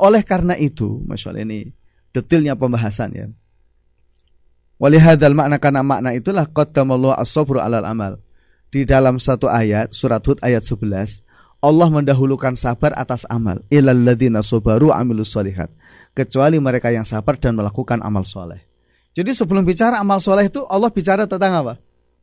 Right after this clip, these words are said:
Sabar. Ya. Sebelum bicara tentang amal soleh, di situ Allah bicara tentang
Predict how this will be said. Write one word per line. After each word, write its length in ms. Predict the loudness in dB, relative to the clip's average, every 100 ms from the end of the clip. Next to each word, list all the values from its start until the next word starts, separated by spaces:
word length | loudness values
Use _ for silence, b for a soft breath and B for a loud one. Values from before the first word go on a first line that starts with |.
| _ _ -14
Sabar. 480 | -8 -4 -4 -6 -12 _ _ _ _ _ _ _ _ _ _ _ _ _ _ _ _ _ _ _ _
Ya. 160 | -20 -20 _ _ _ _
Sebelum 240 | -4 -2
bicara 320 | 0 2 2
tentang 240 | 0 -2 -2
amal 240 | 0 -2
soleh, 240 | -2 -4 -4
di 80 |
situ 160 | -4 -2
Allah 240 | 0 0
bicara 320 | 0 0 0 0
tentang 400 | 2 0 0